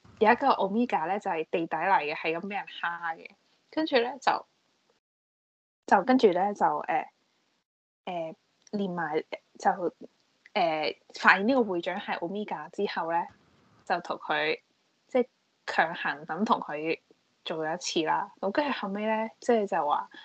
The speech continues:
啊，其實你同我一樣都會係地底嚟㗎啦。如果大家都知道你係 omega 之後，唔會俾面你㗎啦。跟住呢個，誒，會長係，誒，超強咯，佢直接做咗手術，切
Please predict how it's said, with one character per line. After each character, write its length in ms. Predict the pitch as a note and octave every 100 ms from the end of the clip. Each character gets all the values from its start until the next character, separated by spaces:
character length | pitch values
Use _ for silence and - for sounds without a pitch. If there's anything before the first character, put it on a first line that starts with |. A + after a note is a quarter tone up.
| - -
啊， 100 | F#3+
其 100 | F#3
實 120 | F3
你 140 | E3 F#3+
同 180 | - E3
我 220 | E3 G3
一 120 | A3
樣 140 | F3+
都 100 | F#3+
會 100 | G#3
係 200 | F#3+ E3+ D#3
地 140 | D3+
底 100 | D#3
嚟 160 | E3 F3+ D3+
㗎 120 | D#3
啦。 160 | D#3+
如 80 | E3
果 120 | G3
大 140 | G#3+ F#3
家 140 | F3+
都 100 | G3 G3+
知 160 | G#3
道 60 | F3+
你 80 | D3+
係 200 | D#3 - _
omega 500 | - F3+ F3 E3+ D3+ D3+
之 140 | G3
後， 100 | E3+
唔 100 | D#3
會 120 | D#3
俾 180 | D3+ D3+
面 180 | D#3 E3
你 40 | D#3
㗎 180 | -
啦。 160 | - - - - -
跟 160 | E4 C#4
住 60 |
呢 180 | B3+ G#3+ - _ _ _ - - _ _ _ _ -
個， 60 | G3+
誒， 320 | E3 D#3+ F#3
會 140 | F3
長 280 | E3+ E3 F3
係， 360 | - G#3 D#3+ D#3+ _ _ _ _ _ _ -
誒， 320 | E3 D3+ - _ _ _ _ _ _ -
超 280 | - C4 B3+
強 180 | - E3+
咯， 200 | F#3 G#3+
佢 160 | - A#3 -
直 100 | G3 -
接 120 | G3+
做 280 | - E3 F#3
咗 20 |
手 200 | - D#3
術， 200 | - - _
切 180 | - G#3+